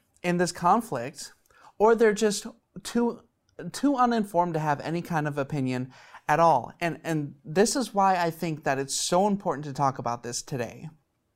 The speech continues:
As Christians who, who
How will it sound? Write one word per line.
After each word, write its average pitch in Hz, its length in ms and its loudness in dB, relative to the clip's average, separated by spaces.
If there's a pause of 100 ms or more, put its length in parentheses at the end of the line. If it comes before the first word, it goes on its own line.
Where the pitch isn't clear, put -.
(880)
As 170 200 2
Christians 190 800 -2 (800)
who, 185 520 0 (160)
who 185 420 0